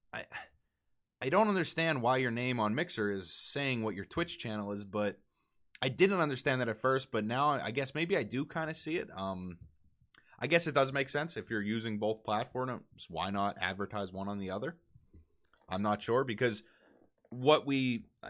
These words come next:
said here, again, this Mixer versus Twitch, kinda one of the big ones is Mixer and Twitch people, like, I just, in my mind and what I see all the time is just,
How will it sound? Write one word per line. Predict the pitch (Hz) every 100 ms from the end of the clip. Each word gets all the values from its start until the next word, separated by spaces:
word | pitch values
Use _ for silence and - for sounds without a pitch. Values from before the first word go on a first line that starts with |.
| -
said | - 165 156
here, | 143 123 110
again, | 110 131 127 110
this | 107 107
Mixer | 127 131 - 127
versus | 113 117 110 110 -
Twitch, | - 160 135 - - - _ -
kinda | - 131 131
one | 117 131
of | 127
the | 113
big | 123 139
ones | 110 101 90
is | 87 98 98 98 90 - - _ _ - - _ _ _ _ _ _ _ _ _ _ _ -
Mixer | 80 110 - 135 127 120
and | 95 95
Twitch | - 123 -
people, | 110 110 104 95
like, | 87 87 73 67
I | 82
just, | 104 127 - - _ _ _ _ -
in | 104
my | 113 135
mind | 127 120 123 127 113
and | 101
what | 113
I | 107
see | 104 117
all | 104 104
the | 101
time | - 101 101 92
is | 82
just, | 80 85 -